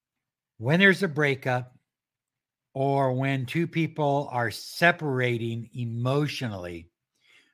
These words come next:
the worst thing you can do is chase, because the other person needs some time. The other person needs some space. The other person needs to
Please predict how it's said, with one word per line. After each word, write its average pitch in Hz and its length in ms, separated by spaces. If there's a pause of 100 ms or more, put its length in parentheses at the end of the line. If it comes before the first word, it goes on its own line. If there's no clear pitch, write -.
(160)
the 131 100
worst 135 600
thing 170 180
you 151 160
can 131 280
do 143 240
is 117 220
chase, 151 540 (260)
because 143 280
the 156 120
other 196 180
person 165 480
needs 147 340
some 135 120
time. 139 580 (300)
The 147 120
other 185 200
person 165 480
needs 143 280
some 123 120
space. 135 680 (280)
The 147 140
other 196 220
person 147 680 (560)
needs 160 680
to 147 760